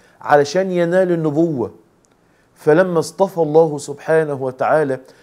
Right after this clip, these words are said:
نبيه صلى الله عليه وسلم بالنبوة والرسالة،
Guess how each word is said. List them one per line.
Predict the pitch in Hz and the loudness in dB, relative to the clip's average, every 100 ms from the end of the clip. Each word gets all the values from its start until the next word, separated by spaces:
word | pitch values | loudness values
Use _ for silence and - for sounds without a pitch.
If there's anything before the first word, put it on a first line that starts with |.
| _ | _
نبيه | 123 143 175 196 170 147 | 0 0 2 0 0 -2
صلى | - 151 143 | -6 -2 0
الله | 139 156 160 143 | 2 4 4 2
عليه | 135 139 | 0 0
وسلم | 135 131 170 143 120 - _ _ | -4 -2 -2 -2 -6 -14 _ _
بالنبوة | 127 156 156 147 202 175 160 | -2 0 0 0 2 2 0
والرسالة، | 156 143 139 135 190 196 | 0 0 0 0 2 2